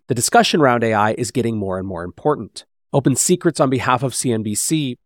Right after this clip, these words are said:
found that between twenty twenty-two and twenty twenty-three, A I lobbying was up a hundred and eighty-five percent. More than four hundred fifty organizations participated last year,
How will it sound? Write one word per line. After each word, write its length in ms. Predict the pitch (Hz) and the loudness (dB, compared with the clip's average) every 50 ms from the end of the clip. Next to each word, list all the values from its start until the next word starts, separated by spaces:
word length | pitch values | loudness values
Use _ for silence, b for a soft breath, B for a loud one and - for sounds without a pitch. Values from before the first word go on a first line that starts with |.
| _ | _
found 300 | _ - 165 160 160 156 | _ 0 2 2 4 2
that 60 | 151 | 2
between 440 | 139 143 131 - - - 240 262 269 | 0 -2 -4 -2 0 2 2 2 2
twenty 300 | - - - 185 180 180 | 0 2 4 4 4 4
twenty-two 680 | 175 - - 147 131 123 - - - 170 170 151 143 | 2 0 -2 -2 -2 -2 -4 -4 -2 0 0 0 -2
and 140 | - 120 113 | -4 -6 -10
twenty 260 | - - 143 139 139 | -8 -6 -4 -4 -4
twenty-three, 720 | 135 - - 117 101 101 - - - 180 185 165 135 - - | -6 -6 -8 -8 -8 -8 -8 -4 -2 0 0 0 0 -2 0
A 120 | 143 151 160 | 2 4 6
I 100 | 156 160 | 6 6
lobbying 480 | 151 143 127 135 131 139 139 131 127 | 4 4 4 4 4 2 -2 -2 -2
was 140 | 120 117 104 | -2 0 0
up 160 | 117 107 - | -2 -2 -2
a 40 | - | -6
hundred 300 | 110 - 139 135 127 123 | -4 -4 -2 -2 0 -2
and 100 | 120 113 | -2 -2
eighty-five 460 | 98 92 92 95 - 98 92 95 - | -4 -4 -6 -6 -8 -8 -10 -10 -12
percent. 540 | - - - - 139 117 - - - - - _ _ _ | -14 -14 -6 -4 -4 -4 -4 -8 -14 -18 -18 _ _ _
More 120 | - 113 104 | 0 0 2
than 140 | 107 101 | 0 -2
four 220 | - - 156 147 120 | 2 4 4 4 6
hundred 280 | 139 139 135 127 120 | 4 2 0 0 -2
fifty 220 | - 139 - - 131 | -4 -4 -6 -4 -4
organizations 640 | 110 101 98 104 101 92 139 147 151 - - 139 - | -4 -2 -2 -4 -2 2 2 2 2 0 -2 -6 -6
participated 600 | - 117 - 190 185 - - - 170 170 170 135 | -8 -4 -2 -2 -2 -2 0 0 0 0 2 2
last 320 | 156 151 151 151 - - | 4 4 4 2 0 0
year, 260 | - 151 151 151 147 | 0 2 2 2 0